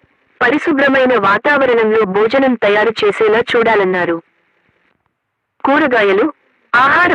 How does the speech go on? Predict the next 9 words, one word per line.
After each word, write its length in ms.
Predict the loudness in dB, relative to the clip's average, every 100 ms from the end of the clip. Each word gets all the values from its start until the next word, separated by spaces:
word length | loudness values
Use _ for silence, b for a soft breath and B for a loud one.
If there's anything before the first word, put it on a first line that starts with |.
| -2
పదార్థాలను 680 | -2 0 -2 0 0 0 0 0
ఎక్కడ 260 | -2 -2 -2
పడితే 320 | -2 0 0 -2
అక్కడ 240 | -2 -2 0
నేలపై 380 | 0 0 0 0
ఉంచకుండా 600 | 0 0 -2 -2 0 0
స్టీల్ 380 | -4 -4 -2 0
డబ్బాలలో 560 | -2 -2 0 0 0 0
భద్రపరచాలని, 1000 | -2 -2 -2 -2 -4 -2 -2 0 -2